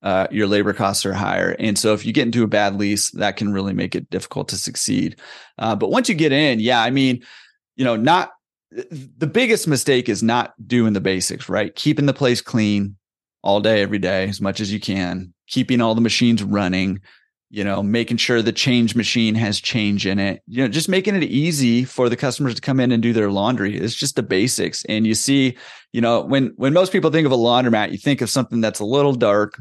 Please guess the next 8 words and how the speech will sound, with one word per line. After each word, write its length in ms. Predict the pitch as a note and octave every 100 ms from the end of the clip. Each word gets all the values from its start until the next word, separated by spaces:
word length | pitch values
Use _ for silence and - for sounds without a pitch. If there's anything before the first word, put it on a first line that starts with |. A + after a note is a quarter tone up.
| A2
a 20 |
little 220 | A2 B2
dirty, 580 | G#2+ F#2+ F#2 G2 G2 F#2+ -
half 220 | A#2+ -
the 60 |
machines 460 | B2 - A2 G3 F2+
are 120 | F#2
out, 300 | F#2 F#2 -